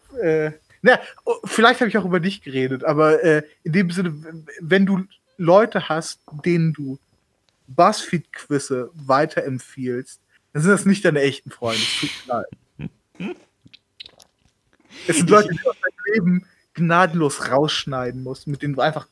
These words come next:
Speaker 1: den Kontakt abbrechen musst.
Speaker 2: Das Ding ist, das ist irgendwie vier Jahre her oder so ein Scheiß. Und damals kannte ich andere Leute, die das gemacht haben.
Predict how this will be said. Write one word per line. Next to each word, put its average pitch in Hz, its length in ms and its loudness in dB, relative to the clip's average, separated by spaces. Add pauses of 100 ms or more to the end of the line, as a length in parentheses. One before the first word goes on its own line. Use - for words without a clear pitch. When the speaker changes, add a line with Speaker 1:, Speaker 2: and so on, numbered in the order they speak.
(120)
Speaker 1:
den 143 140 -6
Kontakt 143 360 -10
abbrechen 120 480 -8
musst. 120 300 -16
Speaker 2:
Das 127 320 -6
Ding 190 140 0
ist, - 120 -2
das 120 140 -6
ist - 120 -4
irgendwie 131 260 -4
vier - 460 -4
Jahre 117 420 0
her 98 260 -6
oder 104 180 -8
so 98 120 -8
ein 101 100 -8
Scheiß. 98 540 -8
Und 117 160 -10
damals 139 280 -2
kannte 127 260 -8
ich 101 100 -8
andere 107 220 -10
Leute, 95 280 -10
die 98 80 -10
das 92 180 -10
gemacht 95 380 -12
haben. 95 380 -14